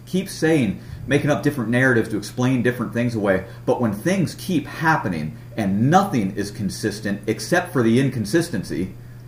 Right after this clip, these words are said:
you gotta start questioning things. You know, nothing about this man's road to the White House, even the fact that, I mean, I was just thinking about this the other day,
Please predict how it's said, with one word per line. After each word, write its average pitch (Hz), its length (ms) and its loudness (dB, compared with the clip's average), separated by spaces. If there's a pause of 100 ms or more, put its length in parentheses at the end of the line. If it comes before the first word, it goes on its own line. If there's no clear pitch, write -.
(340)
you 120 80 2
gotta 160 320 0
start - 280 -2
questioning 120 520 -2
things. 69 440 -8 (580)
You 113 120 2
know, 113 80 4
nothing 160 440 4
about 139 320 2
this 120 160 -4
man's 113 260 2
road 107 320 2
to 117 80 -8
the 95 100 -4
White 101 280 2
House, 87 320 -2 (320)
even 220 120 2
the 247 60 4
fact 202 280 6
that, - 180 2 (480)
I - 40 4
mean, 143 280 4
I 170 80 0
was 185 80 4
just - 80 -4
thinking 165 160 4
about 147 100 6
this 139 140 -4
the 147 100 4
other 120 140 4
day, 147 260 4